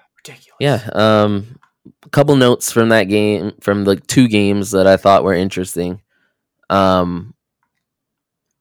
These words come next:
Speaker 2: first off, uh, on, on the Sun side, DeAndre Ayton has looked really good.
Speaker 1: Very good.
Speaker 2: Really, really
Speaker 1: Yeah.
Speaker 2: good. Um, also, I'm kinda tired of seeing Andre Drummond for a little bit.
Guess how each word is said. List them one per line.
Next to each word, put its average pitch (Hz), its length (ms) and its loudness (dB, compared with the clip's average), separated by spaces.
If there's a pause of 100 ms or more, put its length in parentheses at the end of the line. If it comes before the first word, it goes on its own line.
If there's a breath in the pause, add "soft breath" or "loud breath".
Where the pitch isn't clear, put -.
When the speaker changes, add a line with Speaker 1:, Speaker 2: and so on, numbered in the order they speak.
(420)
Speaker 2:
first 127 260 0
off, 107 380 2 (640)
uh, 98 180 0
on, 92 300 -2
on 98 180 -2
the 90 60 -4
Sun 107 300 0
side, 107 420 4 (360)
DeAndre 101 400 2
Ayton 92 320 -2
has 90 180 -6
looked 90 320 -6 (1120)
really 107 340 2
good. 85 420 0
Speaker 1:
Very 135 280 -2
good. 123 120 -4
Speaker 2:
Really, 107 360 4
really 104 440 2
Speaker 1:
Yeah. 87 80 -4
Speaker 2:
good. 90 300 2 (920)
Um, 90 560 0 (880)
also, 110 720 4 (360)
I'm 95 260 0
kinda 101 260 0
tired 104 280 4
of 107 100 0
seeing 110 220 -2
Andre 107 300 2
Drummond 101 360 0
for 101 120 2
a 104 60 4
little 101 180 2
bit. 113 220 0